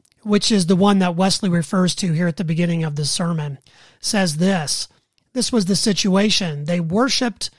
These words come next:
they feared the Lord, but they served their own gods." And the text says then, too, to this day, when the writer was writing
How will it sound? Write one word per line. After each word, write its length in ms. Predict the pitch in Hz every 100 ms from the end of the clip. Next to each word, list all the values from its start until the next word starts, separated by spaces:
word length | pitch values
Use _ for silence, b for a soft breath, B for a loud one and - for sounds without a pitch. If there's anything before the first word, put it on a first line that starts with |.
| _ _ _
they 140 | 180
feared 420 | 151 - 247 269
the 80 | 214
Lord, 500 | 220 202 196 190 165 - _ _ _ -
but 140 | 160
they 120 | 196
served 480 | 165 - 220 208 175
their 240 | 190 190
own 320 | 226 175 175 165
gods." 680 | 170 160 135 135 143 - - _ _ _ _ _ _ _ _ _ _ _ _ _
And 440 | 202 185 180 156 - _ _ _ _ _
the 100 | 190
text 500 | 156 220 226 - - 294
says 540 | - - 214 196 180 160
then, 260 | 185 170
too, 400 | 147 233 202 190
to 180 | - 202
this 280 | 165 233 -
day, 420 | 185 196 165 165
when 200 | 160 165
the 80 | 160
writer 280 | 175 190 196
was 220 | 175 151
writing 500 | 160 180 170 170